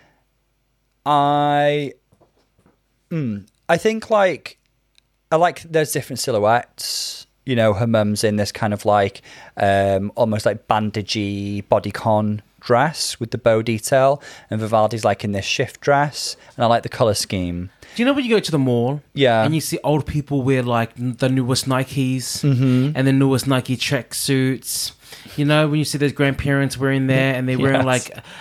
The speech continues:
Speaker 2: a bling bling, those
Speaker 1: Uh-huh.
Speaker 2: bling, that, like, you know, Flavor Flav, those kind of
Speaker 1: <laughs>
Speaker 2: jewelry on their watches.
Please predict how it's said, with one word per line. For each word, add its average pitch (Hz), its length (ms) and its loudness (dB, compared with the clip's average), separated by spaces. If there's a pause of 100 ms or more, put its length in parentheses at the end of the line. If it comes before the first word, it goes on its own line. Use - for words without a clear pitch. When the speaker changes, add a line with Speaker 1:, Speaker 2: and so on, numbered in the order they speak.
Speaker 2:
a 143 100 -2
bling 156 320 0
bling, 143 480 2
those 131 140 0
Speaker 1:
Uh-huh. 135 180 4
Speaker 2:
bling, 123 340 2
that, 143 160 -2
like, 135 320 -6
you 139 60 -6
know, 135 180 -4 (180)
Flavor 262 540 2
Flav, 359 840 2
those 208 180 4
kind 349 160 0
of 143 300 -6 (220)
Speaker 1:
<laughs> - 40 -20
Speaker 2:
jewelry 175 640 2
on 156 220 0
their 156 160 0
watches. 160 440 -2